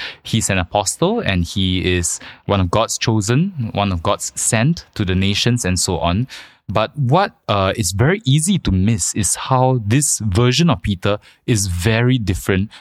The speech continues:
from, uh, the Peter that we saw in Luke's gospel. You know, if you watch your Marvel and all that,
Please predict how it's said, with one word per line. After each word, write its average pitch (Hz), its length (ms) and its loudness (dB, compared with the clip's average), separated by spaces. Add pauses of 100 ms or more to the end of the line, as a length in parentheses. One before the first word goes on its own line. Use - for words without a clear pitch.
(100)
from, 87 680 0 (140)
uh, 82 260 0
the 85 80 -4
Peter 127 300 0
that 90 160 2
we 92 100 0
saw 95 440 0
in 90 260 0 (240)
Luke's 123 400 0
gospel. 85 560 -2
You 92 100 -2
know, 98 80 2
if 92 140 -2
you 95 80 0
watch - 240 -2
your 87 100 0
Marvel 90 580 0 (220)
and 90 100 0
all 87 140 0
that, 95 180 0